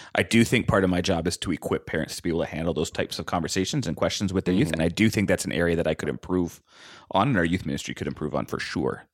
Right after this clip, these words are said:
Speaker 1: So,
Speaker 2: Mm-hmm.
Speaker 1: um, we have done, we try to do different teaching nights where we invite parents in. We did one last year on,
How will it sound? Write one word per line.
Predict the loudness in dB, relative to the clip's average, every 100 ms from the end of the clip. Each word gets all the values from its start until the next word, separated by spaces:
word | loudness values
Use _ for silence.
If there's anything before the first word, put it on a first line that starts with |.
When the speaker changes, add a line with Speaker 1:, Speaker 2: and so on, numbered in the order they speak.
| -8
Speaker 1:
So, | -2 -2
Speaker 2:
Mm-hmm. | -2 -10 -18 -18 -4 -2
Speaker 1:
um, | 2
we | 2
have | 2 4
done, | 4 6 4 0 _ _ _ _ _
we | 0
try | 6 8 8
to | 6
do | 4 4
different | 4 2 -2
teaching | -4 -2 -2
nights | -4 -4
where | -4
we |
invite | -2 -4
parents | -4 -4 -4 -2
in. | 0 0
We |
did | -2 -2
one | 0
last | 2 2 2
year | 2 2
on, | 2 0 0